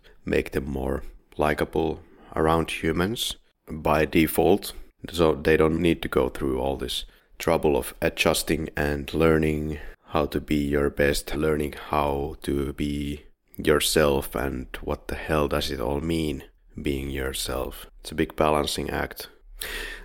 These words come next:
Then there is the Dead Poets Society gathering once again in the cave, um, and, uh, it's the saxophone edition. Knox tells everybody after the nice saxophone moment that he has had enough.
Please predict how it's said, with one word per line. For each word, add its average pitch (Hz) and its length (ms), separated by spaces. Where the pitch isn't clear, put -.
Then 143 160
there 120 180
is 104 140
the 85 800
Dead 90 240
Poets 90 260
Society 110 600
gathering 110 560
once 92 240
again 113 260
in 104 100
the 87 80
cave, 135 360
um, - 320
and, 87 440
uh, 80 300
it's - 220
the 80 100
saxophone 95 840
edition. 110 480
Knox 101 540
tells 82 400
everybody 80 600
after - 260
the 80 300
nice 85 280
saxophone 82 640
moment 82 360
that - 240
he 120 180
has 87 200
had 80 160
enough. 127 400